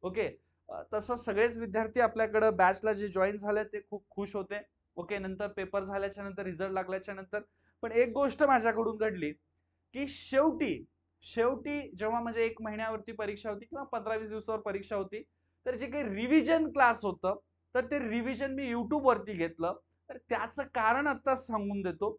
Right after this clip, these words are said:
ओके, कुणाच्या मनात चुकून जर कुठल्या कोपऱ्यामध्ये छोटीशी जर मास्तरबद्दल राग असेल, तर विषय असा झाला, दोन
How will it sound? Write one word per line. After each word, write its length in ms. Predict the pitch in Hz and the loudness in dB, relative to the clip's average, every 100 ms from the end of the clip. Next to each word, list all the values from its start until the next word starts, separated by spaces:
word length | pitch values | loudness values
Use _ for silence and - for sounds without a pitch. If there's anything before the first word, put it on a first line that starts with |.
| _ _ | _ _
ओके, 240 | 190 202 220 | -6 -2 -2
कुणाच्या 440 | 196 214 226 233 | -2 -4 -4 -6
मनात 260 | 202 202 220 | -4 -4 -4
चुकून 440 | - 202 220 226 | -6 -12 -10 -6
जर 160 | 214 220 | -4 -4
कुठल्या 320 | 214 202 214 | -6 -6 -4
कोपऱ्यामध्ये 640 | 214 180 214 220 220 214 | -2 -4 -4 -4 -2 -2
छोटीशी 580 | 208 190 190 220 208 220 | -2 -4 -6 -6 -4 0
जर 240 | 208 214 220 - _ _ - | 4 4 2 -8 _ _ -2
मास्तरबद्दल 680 | 185 - 226 220 202 208 | 0 0 -2 -2 0 0
राग 240 | 185 196 202 | 2 2 2
असेल, 300 | 196 175 170 _ _ _ _ | -4 -6 -8 _ _ _ _
तर 100 | 262 | -6
विषय 320 | 233 202 240 311 | -4 -4 2 4
असा 320 | 285 269 254 | 4 2 0
झाला, 340 | 214 185 185 - _ _ _ | 2 2 2 -2 _ _ _
दोन 420 | 147 214 269 277 | 0 4 4 0